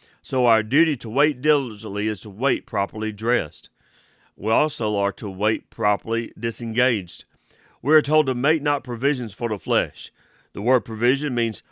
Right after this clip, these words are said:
forethought or planning. The idea is this.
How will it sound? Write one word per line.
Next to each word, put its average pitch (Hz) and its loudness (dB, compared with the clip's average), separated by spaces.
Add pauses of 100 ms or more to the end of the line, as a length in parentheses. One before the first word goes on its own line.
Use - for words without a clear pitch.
(140)
forethought 131 2
or 104 0
planning. 101 -4 (400)
The 123 2
idea 127 4
is 120 -2
this. 117 -2